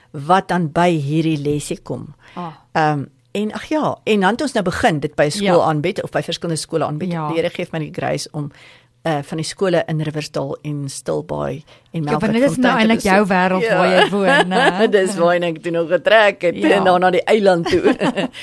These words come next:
Speaker 1: Maar die kinders is honger vir die woord
Speaker 2: Ja.
Speaker 1: en ons het 'n oop deur, ek wil dit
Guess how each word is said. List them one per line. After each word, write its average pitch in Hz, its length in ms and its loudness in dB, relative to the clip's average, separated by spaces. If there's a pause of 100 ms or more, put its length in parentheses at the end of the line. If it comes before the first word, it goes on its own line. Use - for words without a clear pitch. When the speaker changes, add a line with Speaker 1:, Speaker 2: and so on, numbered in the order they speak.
(480)
Speaker 1:
Maar 214 460 4
die 226 100 -6
kinders 226 360 0
is 208 120 -6
honger 151 400 -2
vir - 140 -8
die 170 180 -4
woord 156 260 -6
Speaker 2:
Ja. 151 240 -10
Speaker 1:
en 151 320 -6
ons 170 160 -10
het 151 160 -10
'n - 60 -12 (120)
oop 247 340 -4
deur, 143 340 -4 (300)
ek 156 160 -8
wil 165 140 -8
dit 156 240 -10